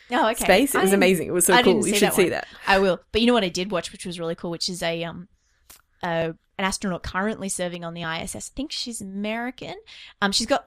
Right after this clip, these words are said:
Speaker 1: really long hair, and she did a, a YouTube video about how she washes her hair in space.
Speaker 2: <laughs>
Speaker 1: That looked awesome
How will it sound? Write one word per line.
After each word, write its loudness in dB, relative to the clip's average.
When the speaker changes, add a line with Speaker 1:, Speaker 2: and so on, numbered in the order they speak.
Speaker 1:
really -2
long -4
hair, -2
and -2
she -6
did 0
a, -6
a -4
YouTube -6
video -6
about -6
how -14
she -8
washes -10
her -14
hair -4
in -4
space. 4
Speaker 2:
<laughs> -20
Speaker 1:
That 4
looked -12
awesome -8